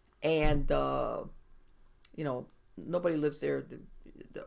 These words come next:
they only ha-, the caretakers, I think, sometimes are park rangers. If, you know, if they've become, like, a, a, a park, and people will mail stuff, uh,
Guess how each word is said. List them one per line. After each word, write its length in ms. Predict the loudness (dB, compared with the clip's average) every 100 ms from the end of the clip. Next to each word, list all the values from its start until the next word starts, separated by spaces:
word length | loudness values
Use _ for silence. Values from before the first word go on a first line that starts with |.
| -4
they 100 | -2
only 280 | 0 0 -2
ha-, 100 | -6
the 120 | -12
caretakers, 520 | -4 -4 -2 -4 -6
I 40 | -8
think, 160 | -8
sometimes 340 | -10 -8 -8 -6
are 60 |
park 300 | -6 -4 -4 -4
rangers. 560 | -4 -4 -6 -10 -12 _ -20 _ _ _
If, 280 | -6 -6 -4
you 80 | -2
know, 80 | -2
if 80 | -2
they've 180 | -2
become, 260 | -4 -6 -4
like, 180 | -6 -6
a, 120 | -8 -4
a, 220 | -6 -6 -12 _ -18
a 60 | -18
park, 380 | -10 -4 -2 -2
and 140 | -6
people 340 | -6 -4 0 2
will 120 | 2
mail 300 | 0 -2 -4
stuff, 500 | -4 -4 -4 -6 -20 _ _ _ -20 _ _ _ -8
uh, 360 | -4 -4 -4